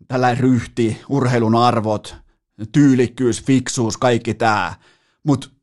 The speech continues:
come on. Toi on K H L. Me nähtiin se, me,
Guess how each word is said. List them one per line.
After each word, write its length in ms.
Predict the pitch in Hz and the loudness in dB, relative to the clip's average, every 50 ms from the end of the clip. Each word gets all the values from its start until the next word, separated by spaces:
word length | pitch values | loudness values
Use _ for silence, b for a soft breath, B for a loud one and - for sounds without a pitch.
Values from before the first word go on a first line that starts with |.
| _ _ - 156 | _ _ -2 2
come 200 | 156 143 135 123 | 2 4 4 2
on. 260 | 117 110 85 67 - - - _ _ _ _ _ _ _ _ _ _ _ _ _ _ _ _ _ _ _ _ _ - | 2 0 -2 -6 -8 -14 -20 _ _ _ _ _ _ _ _ _ _ _ _ _ _ _ _ _ _ _ _ _ 0
Toi 100 | 151 143 | 2 2
on 80 | 135 | 2
K 80 | 120 151 | 4 4
H 260 | 156 151 139 117 120 113 104 101 101 92 92 | 4 4 4 4 2 2 0 0 -2 -4 -6
L. 60 | 87 - - _ _ _ _ _ - | -8 -10 -14 _ _ _ _ _ -8
Me 80 | 139 143 | -4 0
nähtiin 420 | 139 120 120 120 - 135 120 117 | 0 0 0 -2 -2 -2 -2 -2
se, 80 | 123 120 | -4 -4
me, 80 | - | -6